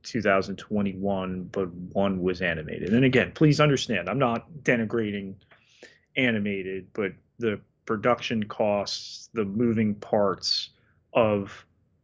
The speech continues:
live action, um, and, and, you know, everything that comes with that.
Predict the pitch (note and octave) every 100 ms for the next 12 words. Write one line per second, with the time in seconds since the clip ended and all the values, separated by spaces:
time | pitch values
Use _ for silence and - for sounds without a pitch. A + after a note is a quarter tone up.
0 | _ A2+ G#2+ G2+ G2 F#2+ - G#2+ F#2 F2+
1 | - _ _ _ - _ A2 G2+ F#2 F2
2 | E2 E2 _ _ - A2+ G2+ - G2+ G2
3 | F#2+ F#2 - G2+ F2 E2+ F#2 - - -
4 | - - - A2+ A2 G#2+ A#2 G2+ F#2+ -
5 | - G2 F2 E2+ - - _ _ - G#2+
6 | - E2 D#2+